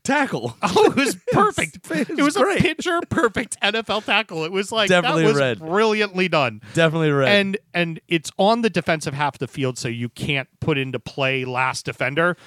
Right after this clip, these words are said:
Speaker 2: But it was basically last
Speaker 1: Well,
Speaker 2: defender.
Speaker 1: yeah,
Speaker 2: Zaha was
Speaker 1: which is,
Speaker 2: gone.
Speaker 1: which is why I did it.
Speaker 2: Gone.
Speaker 1: And
Speaker 2: Zaha was gone.
Speaker 1: part of, um, part of what Martin Atkinson seemed to gesture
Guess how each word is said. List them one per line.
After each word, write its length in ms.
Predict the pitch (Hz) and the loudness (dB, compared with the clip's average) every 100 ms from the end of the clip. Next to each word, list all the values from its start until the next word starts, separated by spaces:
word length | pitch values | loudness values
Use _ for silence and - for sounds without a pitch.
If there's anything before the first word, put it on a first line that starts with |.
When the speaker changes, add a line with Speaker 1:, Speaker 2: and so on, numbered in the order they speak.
| - | -4
Speaker 2:
But 100 | 294 | 2
it 60 | 403 | 4
was 100 | 359 | 4
basically 420 | 311 285 190 190 | 2 -2 0 0
last 300 | 170 151 - 151 | 2 0 -2 0
Speaker 1:
Well, 140 | 196 | 2
Speaker 2:
defender. 160 | 151 220 | 2 2
Speaker 1:
yeah, 200 | 196 139 | 2 2
Speaker 2:
Zaha 440 | - 196 190 320 | 2 2 4 2
was 180 | 202 185 | 4 0
Speaker 1:
which 40 | 185 | 0
is, 140 | 156 | -2
Speaker 2:
gone. 340 | 196 170 156 | 2 4 4
Speaker 1:
which 140 | 170 151 | 2 0
is 100 | 131 | 0
why 160 | 147 | 0
I 40 | 120 | 0
did 220 | 156 139 | 0 -2
it. 160 | 107 - | -2 2
Speaker 2:
Gone. 400 | 170 170 143 147 | 4 4 2 2
Speaker 1:
And 120 | 175 | 0
Speaker 2:
Zaha 300 | 160 196 185 | 2 2 2
was 140 | 165 123 - | 0 -8 -10
gone. 420 | - 135 110 90 | -6 -6 -6 -6
Speaker 1:
part 320 | 151 175 196 | -2 0 2
of, 180 | 185 147 | 0 -2
um, 340 | 156 143 123 - - | 0 0 -4 -10 -8
part 260 | - 170 165 | 0 2 2
of 120 | 139 | 0
what 120 | 143 | -2
Martin 300 | 135 131 117 | 0 -2 -2
Atkinson 480 | 139 - 127 - 113 | -4 -4 -6 -6 -6
seemed 440 | - 139 139 123 | -4 -2 -2 -4
to 240 | - 110 82 _ | -4 -6 -6 _
gesture 600 | - 160 - - 82 85 | -2 -2 -2 -6 -10 -12